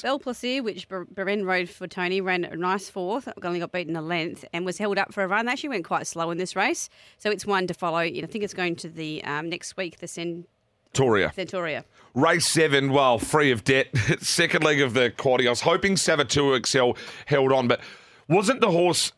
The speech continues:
Speaker 2: enormous, Savatu Excel? Like, uh, that's the perfect lead up to the Goodwood.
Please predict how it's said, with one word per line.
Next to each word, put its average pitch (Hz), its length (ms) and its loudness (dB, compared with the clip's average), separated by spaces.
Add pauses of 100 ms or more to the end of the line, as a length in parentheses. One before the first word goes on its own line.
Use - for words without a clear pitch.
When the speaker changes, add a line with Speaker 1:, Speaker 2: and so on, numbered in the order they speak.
Speaker 2:
enormous, 139 800 4
Savatu 127 500 2
Excel? 120 380 2
Like, 127 240 4
uh, 147 180 4
that's 175 300 0
the 143 100 0
perfect 165 580 0
lead 120 240 4
up 110 160 0
to 120 100 -2
the 98 100 2
Goodwood. 85 340 -2